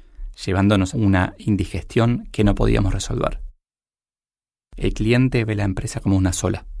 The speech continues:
No tratemos de que la parta. Cuando empezamos la empresa, con la marca OfficeNet, cada cliente tenía sus ejecutivos de cuentas, que resolvía todo. Como idea era buena,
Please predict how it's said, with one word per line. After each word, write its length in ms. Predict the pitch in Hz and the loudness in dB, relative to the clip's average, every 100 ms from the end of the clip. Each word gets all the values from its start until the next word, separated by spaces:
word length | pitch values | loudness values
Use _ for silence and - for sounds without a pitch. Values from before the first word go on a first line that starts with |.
| - - - - | -12 -12 -14 -6
No 200 | 120 117 | 0 2
tratemos 440 | 127 104 98 95 | 4 2 2 0
de 80 | - | -2
que 80 | - | -6
la 100 | - | -6
parta. 340 | - - - - - _ _ _ _ _ _ _ _ _ _ _ _ _ _ _ - | -6 -10 -12 -14 -16 _ _ _ _ _ _ _ _ _ _ _ _ _ _ _ 0
Cuando 200 | 92 90 | 4 4
empezamos 300 | - 110 110 | 4 2 2
la 60 | |
empresa, 440 | 87 98 110 123 - - | 2 2 0 -2 -4 -10
con 120 | - 92 | -2 0
la 60 | |
marca 220 | 87 95 | 2 0
OfficeNet, 520 | - 98 82 117 - - - | -4 -6 -2 -4 -4 -16 -20
cada 220 | - 156 139 | -4 0 0
cliente 300 | 127 127 110 | 2 0 2
tenía 240 | 113 101 | 0 0
sus 160 | 98 90 | 0 -4
ejecutivos 420 | 107 101 101 87 | -4 -2 0 0
de 60 | |
cuentas, 500 | 92 95 107 107 - - | -2 -4 -4 -8 -12 -12
que 100 | - | -6
resolvía 400 | 120 117 113 113 | -4 0 2 2
todo. 280 | 110 - - - - _ _ _ _ _ _ _ _ _ _ | 2 -2 -4 -14 -20 _ _ _ _ _ _ _ _ _ _
Como 160 | - 120 | -2 2
idea 220 | 127 147 | 4 6
era 120 | 110 | 6
buena, 340 | 101 120 87 | 8 6 4